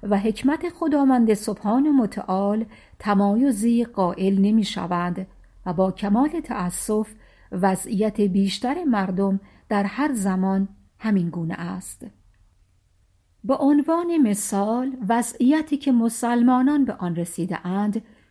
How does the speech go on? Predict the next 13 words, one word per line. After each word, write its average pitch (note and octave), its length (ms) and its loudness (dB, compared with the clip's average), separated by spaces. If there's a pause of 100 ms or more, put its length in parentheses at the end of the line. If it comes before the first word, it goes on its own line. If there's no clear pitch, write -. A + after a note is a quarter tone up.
(140)
توضیح G3 560 0
داده E3 300 -4
می E3 120 -4
شود. E3 480 -6 (540)
حضرت D#4+ 400 0
محمد C4+ 760 2
صلی A#3+ 380 -2
الله B3+ 500 0
علیه A#3 380 0
و G#3+ 80 -2
آله F#3 420 0
و F3 120 -4
سلم F#3 640 -4